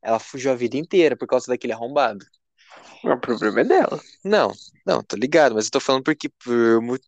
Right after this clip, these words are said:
Speaker 1: tipo, faz sentido ela não mudar de ideia, mas eu acho desnecessário fazer o que ela fez com o Loki. <laughs> Aí, sei lá.
Speaker 2: Eu acho que ela vai morrer. Já tá morta, né? Mas, enfim, eu acho que um,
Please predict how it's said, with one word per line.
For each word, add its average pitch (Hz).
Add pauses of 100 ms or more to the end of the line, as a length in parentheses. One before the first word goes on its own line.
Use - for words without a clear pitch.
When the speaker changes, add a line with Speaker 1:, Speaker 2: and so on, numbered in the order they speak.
Speaker 1:
tipo, 117
faz 135
sentido 175
ela 160
não 156
mudar 147
de 151
ideia, 120
mas 120
eu 143
acho 185 (260)
desnecessário 185
fazer 214
o 208
que -
ela 220
fez 220
com -
o 190
Loki. 120 (520)
<laughs> - (160)
Aí, 139
sei -
lá. 110
Speaker 2:
Eu 320
acho 135
que -
ela 165
vai 160
morrer. 135 (120)
Já 127
tá 170
morta, 123
né? 120 (1500)
Mas, 127 (140)
enfim, 131 (520)
eu 131
acho 131
que 156
um, 135